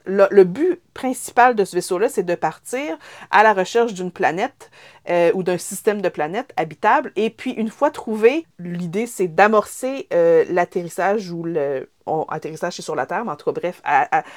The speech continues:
amorcer la descente vers cette planète-là pour aller coloniser, s'installer et tout ça.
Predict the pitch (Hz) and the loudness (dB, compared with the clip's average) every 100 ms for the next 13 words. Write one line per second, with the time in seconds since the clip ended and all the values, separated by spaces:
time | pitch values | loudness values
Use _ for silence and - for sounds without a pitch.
0 | - - 240 226 - 277 285 190 196 190 | 0 4 4 4 0 0 2 4 2 2
1 | 220 247 190 180 185 - 180 165 160 208 | -2 -2 -2 -2 -4 -4 -4 -4 -4 -2
2 | 339 - - _ - 277 - 180 170 180 | -2 -4 -20 _ -2 0 4 4 4 2
3 | 190 190 180 160 156 175 220 202 156 - | 0 -2 -2 -4 -4 -4 -4 -6 -8 -4
4 | 156 202 - 160 - - - | -4 -4 -6 -10 -10 -16 -18